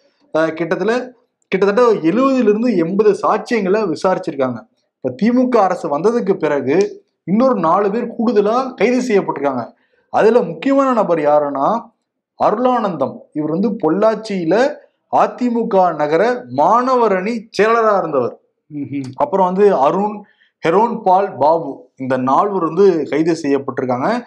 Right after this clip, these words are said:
Speaker 1: அதுல நிறைய புதிய சாட்சிகளை விசாரிச்சதன் மூலமா தான் இவங்க கைது செய்யப்பட்டிருக்காங்க.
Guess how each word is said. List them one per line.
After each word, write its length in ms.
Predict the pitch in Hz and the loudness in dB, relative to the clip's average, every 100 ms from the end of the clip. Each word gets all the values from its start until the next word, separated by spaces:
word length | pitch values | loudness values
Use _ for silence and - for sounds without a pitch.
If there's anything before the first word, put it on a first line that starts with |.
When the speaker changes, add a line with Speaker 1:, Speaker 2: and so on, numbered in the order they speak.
| _ _ _ | _ _ _
Speaker 1:
அதுல 160 | 143 147 | -2 0
நிறைய 200 | 151 214 208 | 0 0 -2
புதிய 400 | 196 233 269 254 | -2 2 2 2
சாட்சிகளை 380 | 226 190 208 220 | 0 -2 -2 -2
விசாரிச்சதன் 640 | 170 208 214 202 202 180 | 0 0 0 2 0 0
மூலமா 380 | 170 208 202 185 | 0 0 2 0
தான் 180 | 175 233 | 0 -2
இவங்க 160 | 214 185 | -2 -2
கைது 200 | 160 180 | 0 0
செய்யப்பட்டிருக்காங்க. 600 | 165 156 131 127 117 | 0 -2 -2 -6 -8